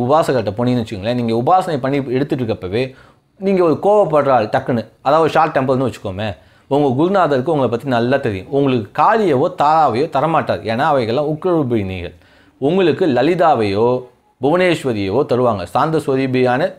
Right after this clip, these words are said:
தேவி ரூபங்களை தந்துடுவாங்க. நீங்க so அப்பதான் அதுக்கு, அதுக்கும் மேட்ச் ஆகும். நீங்க கோவப்படுற அதுக்கும் சாந்த ஸ்வரூபியான தேவிக்கும் மேட்ச் ஆகும். அதுவே நீங்க, நீங்க சாந்த ஸ்வரூபி, நீங்க வந்து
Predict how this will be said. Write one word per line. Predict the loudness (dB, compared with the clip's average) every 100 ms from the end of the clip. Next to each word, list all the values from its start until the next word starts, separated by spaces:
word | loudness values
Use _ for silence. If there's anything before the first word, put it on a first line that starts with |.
| -10 -2
தேவி | 0 2
ரூபங்களை | 2 0 0 0
தந்துடுவாங்க. | -2 -2 -4 -6 -10 -18 _ _ _ _
நீங்க | -4 0 0
so | 2 2
அப்பதான் | 2 2 4 4
அதுக்கு, | 2 0
அதுக்கும் | 0 0 0
மேட்ச் | 0 0
ஆகும். | 0 0
நீங்க | -2 0
கோவப்படுற | 2 2 2 0 2
அதுக்கும் | 0 0 -2
சாந்த | -2 -2
ஸ்வரூபியான | -2 0 0 0 -2
தேவிக்கும் | 0 0 -2 -6 -4
மேட்ச் | -4 0
ஆகும். | -2 -4 -12 _ _ _ _ _ -2
அதுவே | 0 2 2 2
நீங்க, | 4 2 2 2 0 -4
நீங்க | -2 0 0
சாந்த | 2 0
ஸ்வரூபி, | 0 0 0 2 0 -2 -10 _ _ -4
நீங்க | 0 2 2
வந்து | 2 0 2